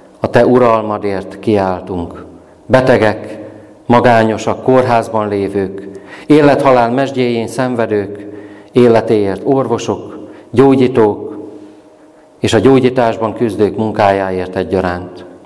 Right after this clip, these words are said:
Urunk, mutasd meg a te hatalmadat, amikor meghallgatod a hozzád kiáltókat, és mindenkor benned bízó népedet.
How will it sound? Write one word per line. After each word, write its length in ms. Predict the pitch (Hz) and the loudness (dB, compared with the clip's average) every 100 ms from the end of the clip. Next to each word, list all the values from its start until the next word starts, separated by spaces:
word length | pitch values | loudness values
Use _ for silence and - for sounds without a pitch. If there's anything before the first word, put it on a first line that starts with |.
| - _ _ | -20 _ _
Urunk, 240 | 123 123 | 2 4
mutasd 300 | 143 143 123 | 2 0 -2
meg 120 | 117 107 | -2 -4
a 80 | |
te 100 | 104 | -4
hatalmadat, 800 | 95 104 107 98 92 92 90 - - - - - - - - _ | -4 -4 -2 -4 -4 -6 -8 -10 -20 -20 -20 -20 -20 -20 -20 _
amikor 320 | - 120 123 | 2 4 4
meghallgatod 580 | 120 151 147 127 123 123 | 4 4 2 2 2 0
a 60 | 107 | -2
hozzád 480 | 123 135 123 107 107 | -2 -2 -2 -4 -4
kiáltókat, 960 | 139 135 123 113 120 104 110 98 - - - - - - _ _ | -2 0 0 -2 -6 -4 -4 -6 -10 -18 -20 -20 -20 -20 _ _
és 120 | - | 0
mindenkor 600 | 131 143 135 127 95 117 110 | 4 4 4 2 0 -2 -2
benned 360 | 127 120 107 | -4 -2 -6
bízó 360 | 95 107 98 92 | -4 -4 -2 -2
népedet. 680 | 95 92 98 90 85 - | -2 -4 -4 -6 -8 -14